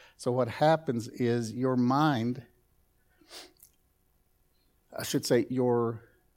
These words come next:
will, is seated in, in your mind. In other words, your mind is what controls your decisions.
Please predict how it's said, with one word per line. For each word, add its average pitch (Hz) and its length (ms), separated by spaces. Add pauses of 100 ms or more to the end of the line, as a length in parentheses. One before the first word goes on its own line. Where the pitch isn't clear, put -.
(240)
will, 120 500 (2000)
is 120 460 (720)
seated 131 680 (680)
in, 123 300
in 123 200
your 117 120
mind. 120 380 (680)
In 135 60
other 135 180
words, 123 440
your 123 260
mind 135 400
is 127 180
what 120 220
controls 123 920 (320)
your 113 200
decisions. 107 800